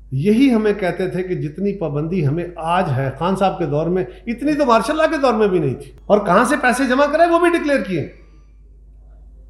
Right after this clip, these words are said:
ये जो आप गर्द उड़ा के हर मामले में, हर चीज़ के ऊपर मिट्टी डालने का प्रोग्राम आपने शुरू किया हुआ है, ऐसे नहीं चलेगा। अब सवाल यह है कि खान साहब, आप आज कुछ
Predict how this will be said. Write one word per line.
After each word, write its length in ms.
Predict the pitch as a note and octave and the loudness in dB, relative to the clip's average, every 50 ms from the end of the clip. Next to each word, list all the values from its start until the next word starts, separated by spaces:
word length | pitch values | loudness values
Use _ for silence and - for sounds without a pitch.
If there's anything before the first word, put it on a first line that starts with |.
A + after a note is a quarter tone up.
| - - - - - - - - - - - - - - - - - | -20 -20 -20 -20 -20 -20 -20 -20 -20 -20 -20 -20 -20 -20 -12 -6 -4
ये 240 | C#3 B2+ F3+ C#4+ D#4+ | -2 0 0 0 -2
जो 160 | D4+ D#4+ D4+ | -2 -2 0
आप 320 | C4 B3 C4+ - G3 C#3+ | 0 0 0 0 0 2
गर्द 240 | D#3 G#3+ C#4+ C#4+ C#4 | 2 2 2 2 0
उड़ा 240 | C#4 B3 A3 G#3 G#3 | 0 0 0 0 0
के 140 | G#3+ - A3+ | 0 -2 -2
हर 160 | F#3+ G3 G#3+ | -2 -2 -2
मामले 420 | A3 G3 F3+ E3+ F3 F#3 G3 G3+ | -2 -2 -2 -2 -2 -2 -2 -4
में, 320 | F#3 D#3+ D3 D#3 F3 G3 G#3 | -4 -4 -4 -4 -4 -4 -4
हर 160 | D#3+ D3 D#3 | -2 -4 -4
चीज़ 340 | D#3 - - F3+ F#3 F3+ - | -6 -8 -8 -8 -10 -8 -6
के 80 | - | -6
ऊपर 540 | G3+ - - F3+ E3 C#3 - - - - - - | -6 -4 -4 -4 -4 -4 -6 -10 -16 -14 -8 -6
मिट्टी 240 | D#3 - - A3+ A3 | -4 -4 -2 -2 -2
डालने 340 | D#3+ D3+ D3 D#3+ E3+ F3+ E3+ | -2 -2 -2 -2 -2 -4 -4
का 100 | F3 E3 | -4 -6
प्रोग्राम 460 | - D#3 D3+ D3+ D#3+ F#3 G3 F#3+ E3+ | -6 -4 -6 -4 -2 -2 -2 -2 -2
आपने 240 | D3 C#3+ D3+ E3+ D3 | -2 -4 -4 -6 -6
शुरू 220 | - E3 E3 D#3+ | -6 -8 -10 -10
किया 200 | - - D#3+ E3 | -10 -10 -8 -8
हुआ 160 | E3 F#3 C4 | -6 -4 -4
है, 60 | C4 | -4
ऐसे 160 | A#3 - - A#3 | -6 -4 -4 -4
नहीं 200 | A3+ A3 B3+ A#3 | -4 -4 -4 -2
चलेगा। 380 | C4 B3 A#3+ A#3+ A3+ G3+ E3 - - - - - - - - - - - - - - - - - - - - - - - - - - - - - - - - | -2 -2 -2 0 0 0 0 0 -2 -6 -14 -18 -20 -20 -20 -20 -20 -20 -20 -20 -20 -20 -20 -20 -20 -20 -20 -20 -20 -20 -20 -20 -20 -20 -20 -20 -16 -8 -6
अब 100 | G3 G3 | -6 -4
सवाल 320 | - - G#3+ G3+ G3+ A#3 A#3+ | -2 0 0 2 2 2 2
यह 180 | C4 C4+ B3 | 2 2 4
है 440 | G3+ F3 F#3 G#3+ C4+ - - - - - - - - - - - - - - - - - - - - - - - - - - - - - - - - - - - - - - - - - - - - - - - - - - - - - - - - - - - - - - - - - - - - - - - - - - - - - - - - - - - - - - | 4 4 2 0 -2 -4 -12 -16 -18 -20 -20 -20 -20 -20 -20 -20 -20 -20 -20 -20 -20 -20 -20 -20 -20 -20 -20 -20 -20 -20 -20 -20 -20 -20 -20 -20 -20 -20 -20 -20 -20 -20 -20 -20 -20 -20 -20 -20 -20 -20 -20 -20 -20 -20 -20 -20 -20 -20 -20 -20 -20 -20 -20 -20 -20 -20 -20 -20 -20 -20 -20 -20 -20 -20 -20 -20 -20 -20 -20 -20 -20 -20 -20 -20 -20 -20 -20 -20 -20 -8 -4
कि 80 | - G#3+ | -2 -2
खान 240 | - - F#3+ A3 A3 | 0 2 0 0 2
साहब, 260 | A3 B3+ C#4 C#4 C4 | 0 0 0 2 2
आप 600 | A3+ A3 A#3 - - - A#3 A#3 F#3 C#3 - - - | 2 2 2 0 -4 -4 -2 -2 -2 -2 -4 -4 0
आज 260 | F3 G#3 A3 G3 F#3 | 2 2 2 2 -2
कुछ 280 | - - A3 G#3 - | -4 -4 -4 -4 -6